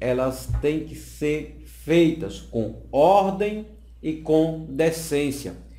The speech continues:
Isso nós chamamos de maturidade espiritual. Também encontramos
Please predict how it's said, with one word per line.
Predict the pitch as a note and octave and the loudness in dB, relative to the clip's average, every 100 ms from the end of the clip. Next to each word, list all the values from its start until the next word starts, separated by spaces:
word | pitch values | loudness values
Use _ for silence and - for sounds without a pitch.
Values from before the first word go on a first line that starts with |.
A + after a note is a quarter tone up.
| - - - - | -20 -20 -12 0
Isso | A3 A3+ F#3+ | 2 2 0
nós | D#3 F3 - | 0 0 0
chamamos | E3 D3 E3+ F3 D#3 B2+ | -4 -2 -2 -2 -4 -4
de | D#3 E3+ E3 - - A#2 | -2 -2 -4 -12 -12 -6
maturidade | C#3 F3 G#3+ A3 - A3+ G#3 E3+ C3+ D#3+ F#3 F3+ F3+ - | -2 2 4 2 0 -2 -2 -2 2 4 4 2 -2 0
espiritual. | F#3 G3 - F#3+ F#3+ F#3 D3+ B2+ F#2 - - - - - | 2 2 -2 -4 -2 2 4 4 0 -8 -18 -20 -20 -4
Também | D3+ C3 A#2+ B2+ E3+ - - - - - - - - - - - | 0 2 2 2 0 -6 -16 -20 -20 -20 -20 -20 -20 -20 -20 -8
encontramos | B2 C3 C3 B2 C3+ F3 F#3+ - - | -4 0 0 2 0 2 -2 -4 -12